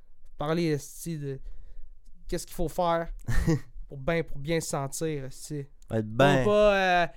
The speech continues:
Speaker 1: t'acheter une caisse de douze au dep, commencer à, à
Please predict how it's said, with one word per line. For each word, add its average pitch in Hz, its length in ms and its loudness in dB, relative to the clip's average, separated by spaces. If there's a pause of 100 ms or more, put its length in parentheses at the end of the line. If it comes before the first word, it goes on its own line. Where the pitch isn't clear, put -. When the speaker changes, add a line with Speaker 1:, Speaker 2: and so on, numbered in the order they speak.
(140)
Speaker 1:
t'acheter 175 280 2
une 170 100 -4
caisse 190 280 4
de 165 120 4
douze 185 320 0
au 160 140 4
dep, 196 400 8 (680)
commencer 165 440 4
à, 170 580 4
à - 40 -8